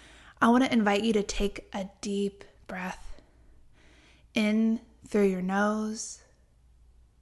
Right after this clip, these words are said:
and out through your mouth. And take another deep breath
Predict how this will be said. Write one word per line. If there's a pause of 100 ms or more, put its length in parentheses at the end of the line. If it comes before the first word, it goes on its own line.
(380)
and
out (500)
through
your
mouth. (1600)
And
take
another
deep
breath